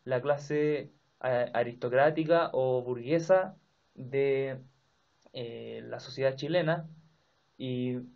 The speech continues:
en general no estaban de acuerdo con el Estado laico o en la, o con la educación pública,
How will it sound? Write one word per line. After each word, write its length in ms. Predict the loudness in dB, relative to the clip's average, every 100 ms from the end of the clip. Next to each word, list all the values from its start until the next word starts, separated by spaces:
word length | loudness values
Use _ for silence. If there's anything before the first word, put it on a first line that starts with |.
| _ _ -16
en 140 | -12
general 600 | -10 -6 0 2 4 2
no 80 | -2
estaban 440 | -2 2 2 2 0
de 60 |
acuerdo 460 | 2 2 4 0 2
con 460 | 2 2 0 -4
el 140 | -4 -4
Estado 360 | 2 6 8
laico 560 | 8 4 2 2 0 2
o 160 | 0 0
en 180 | -2 -2
la, 180 | -2 -2
o 100 | -2
con 180 | -2 0
la 240 | -2 -2
educación 480 | -4 -6 -6 -8 -6
pública, 480 | -4 -4 -6 -6